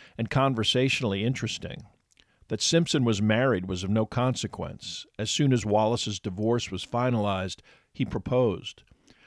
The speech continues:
Ernest and his then-wife, Dorothea, had a two-year-old daughter, but Simpson's wife was in poor health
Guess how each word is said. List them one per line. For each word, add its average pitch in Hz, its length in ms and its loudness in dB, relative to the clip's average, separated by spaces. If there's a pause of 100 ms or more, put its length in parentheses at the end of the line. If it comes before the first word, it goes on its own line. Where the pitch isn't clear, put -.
(340)
Ernest 143 460 4
and 107 80 -2
his 98 200 0
then-wife, 107 560 2
Dorothea, 117 720 0 (240)
had 117 140 -6
a 104 60 -4
two-year-old 120 580 2
daughter, 107 440 0 (240)
but - 120 -18
Simpson's 123 460 -2
wife 113 300 0
was 104 140 -6
in 95 100 -4
poor 120 340 -2
health 101 440 0